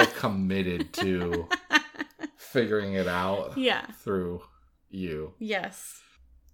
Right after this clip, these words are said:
Speaker 1: I will say, though, like, once we figured out, like, the next aha moment,
Speaker 2: Mm-hmm.
Speaker 1: it kinda
Speaker 2: It got more
Speaker 1: revitalizes
Speaker 2: fun.
Speaker 1: your, uh,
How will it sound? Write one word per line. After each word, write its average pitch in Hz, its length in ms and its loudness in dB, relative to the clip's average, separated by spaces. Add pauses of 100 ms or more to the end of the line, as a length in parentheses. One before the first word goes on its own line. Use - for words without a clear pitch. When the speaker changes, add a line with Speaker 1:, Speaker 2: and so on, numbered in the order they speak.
(160)
Speaker 1:
I 127 80 4
will 139 140 6
say, 113 180 2
though, 87 140 2
like, 85 200 -4
once 107 280 -2
we 110 80 -2
figured 98 340 -4
out, 92 220 0
like, 85 200 -8
the 82 120 -4
next 87 600 -8 (560)
aha 90 480 -2
moment, 85 560 -6
Speaker 2:
Mm-hmm. 220 360 -6 (200)
Speaker 1:
it - 200 -10
kinda - 300 -4
Speaker 2:
It 85 180 -8
got 85 420 0
more - 120 0
Speaker 1:
revitalizes 87 60 -2
Speaker 2:
fun. 180 200 0
Speaker 1:
your, 87 480 -4 (640)
uh, 76 340 -10